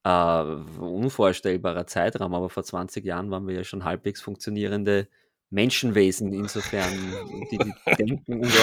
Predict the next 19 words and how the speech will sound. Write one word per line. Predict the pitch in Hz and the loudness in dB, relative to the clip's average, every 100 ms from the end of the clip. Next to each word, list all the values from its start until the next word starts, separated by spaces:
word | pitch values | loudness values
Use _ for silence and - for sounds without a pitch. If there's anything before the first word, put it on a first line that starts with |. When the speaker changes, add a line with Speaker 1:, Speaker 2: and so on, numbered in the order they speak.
| 104 - - 101 | 6 2 0 0
Speaker 1:
oder | 98 | 4
Speaker 2:
Also, | 123 117 113 | 8 8 8
Speaker 1:
denken, | 117 | 4
es | 110 - | 0 2
Speaker 2:
man, | 123 | 4
Speaker 1:
gut, | 131 - | 4 4
die | |
Speaker 2:
man, | 113 | 4
Speaker 1:
halbwegs | 92 107 110 - - | 4 4 0 -2 -2
darüber | 110 117 113 | 0 2 2
Speaker 2:
man | 104 | 4
Speaker 1:
nachdenken | 92 - 110 110 113 | 2 2 0 0 -4
sollten, | 110 110 104 127 107 | -2 2 4 2 -2
was | 104 - | -2 -2
sie | 110 | -6
getan | 98 - 92 101 | -6 -6 -6 -6
haben | 107 92 95 92 | -4 -4 -6 -8
und | 90 92 - | -8 -10 -12
gesagt | 92 - 110 104 | -14 -10 -12 -10